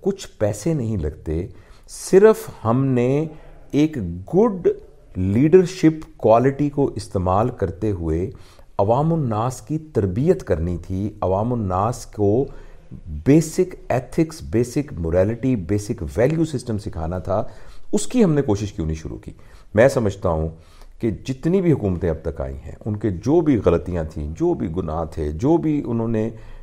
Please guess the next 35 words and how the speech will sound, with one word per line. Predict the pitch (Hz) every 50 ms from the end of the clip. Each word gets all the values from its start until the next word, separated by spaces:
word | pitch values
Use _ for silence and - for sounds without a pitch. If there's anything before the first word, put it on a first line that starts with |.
| - -
अ, | 92 92 82 80 80 78 87 104 98 - - - - - - - -
inefficiency | 131 131 123 104 101 - 107 - - 95 87 - - 87
दिखाई | 80 80 - 80 76 71 78
है, | 78 78 - - - -
उनमें | 107 107 110 107 101
से | 98 - 98 87
जो | 80 85
सबसे | 85 - - - 196 202 196 - 190 160
बड़ी | 120 110 98 92
inefficiency | 90 90 78 76 78 78 76 78 69 67 69 - -
है, | 58 50 - - - - - - - - - -
वो | 117 123
ये | 110 87 104 147 156
है | 151 127 113 120
कि | 123 - 127
किसी | - - - - 143 143 - - 175 165 156
ने | 123 95 90 90 92 104 117 131 - - - - - - - -
इस | 139 - -
हुजूम | 98 - 95 98 85 78 104 113 131 147 156 151 143
को | - - 92 92 101 117 127 - - - - -
एक | - 107 - -
कौम | - 113 120 120 110
बनाने | 98 90 85 80 80 80
की | 78 78
कोशिश | 73 - 73 73 - 73 - - -
नहीं | - -
की, | - - - - - - - - - -
अवाम | 107 110 131 147 160 160
उन्नास | 156 135 117 113 123 127 127
की | - 151
तरबियत | 156 - - 127 113 117 131 165 175 170 -
की | - 95
कोशिश | - 90 87 - 90 76 - -
नहीं | 65 -
की। | - - -